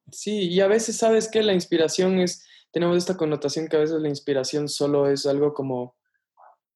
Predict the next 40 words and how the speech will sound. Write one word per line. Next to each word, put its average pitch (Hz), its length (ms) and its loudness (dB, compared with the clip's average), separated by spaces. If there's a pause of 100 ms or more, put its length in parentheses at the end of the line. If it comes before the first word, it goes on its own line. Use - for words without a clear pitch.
(160)
como 147 280 -6
positivo, 160 580 -4
como, 160 240 -6
"Guau, 165 320 -6
eso 175 240 -4
me 170 100 -4
inspira", 156 440 0
pero 147 200 0
también 170 440 2
hay 170 180 4
la 180 140 4
otra 175 240 0
parte 160 280 0
de - 20 2
la 143 80 4
balanza, 139 420 0
que - 80 -4
era 143 100 -2
justo 147 240 -8
de 156 60 2
lo 147 140 -4
que 127 60 -6
hablaba, 127 380 0
que - 80 -6
es 127 100 -16
también 143 260 -4
canalizar 139 640 -2
el 147 160 0
dolor 135 380 2
y 135 80 -4
canalizar 131 560 -6
cosas 139 480 -8 (640)
que 135 80 -12
pueden 143 260 0
ser 139 160 -4
como 143 240 -2
negativas 135 580 0
en 139 120 -4
tu 127 120 -4
vida. 143 460 -2